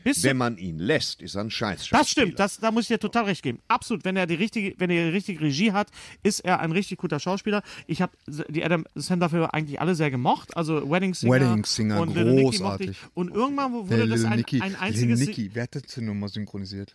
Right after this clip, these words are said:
Speaker 3: Little Nicky, das war, da, da fing das so
Speaker 2: War
Speaker 3: an.
Speaker 2: ganz beschissen.
Speaker 1: Nein, nein, nein,
Speaker 2: Äh,
Speaker 1: Little Nicky war, das... Moment,
Speaker 2: das
Speaker 1: Ma-,
Speaker 2: ging noch,
Speaker 1: Matze
Speaker 2: ja.
Speaker 1: Knob hat, äh, The Waterboy synchronisiert.
Speaker 3: Ah, okay.
Speaker 2: Ja,
Speaker 1: Genau.
Speaker 2: genau.
Speaker 1: Aber als, als Richie, als Super Richie.
Speaker 3: Ja.
Speaker 2: Mola Abedisi hat doch auch mal
Speaker 1: Mola
Speaker 2: da
Speaker 1: Abedisi war Ali G.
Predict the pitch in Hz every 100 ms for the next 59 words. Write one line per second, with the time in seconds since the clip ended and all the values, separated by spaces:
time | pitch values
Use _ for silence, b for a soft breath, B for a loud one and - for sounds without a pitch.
0 | _ 107 101 107 113 107 98 147 139 135
1 | 196 - 269 240 - - 135 113 - -
2 | 98 - 120 135 143 170 165 165 165 160
3 | 170 175 196 175 180 165 160 - - 156
4 | 190 170 165 - 143 90 67 170 202 226
5 | - 196 220 208 - 170 180 156 165 160
6 | 180 185 139 123 117 120 123 113 110 101
7 | 107 - 120 113 98 104 101 - 90 82
8 | 80 71 139 131 101 - - 147 143 -
9 | - 143 - 143 139 127 117 117 131 123
10 | 107 - 98 87 B B B B - 90
11 | 90 92 139 160 135 123 101 104 80 90
12 | 110 156 139 127 120 117 - - - 156
13 | 151 196 202 165 143 180 214 185 147 139
14 | 120 165 170 117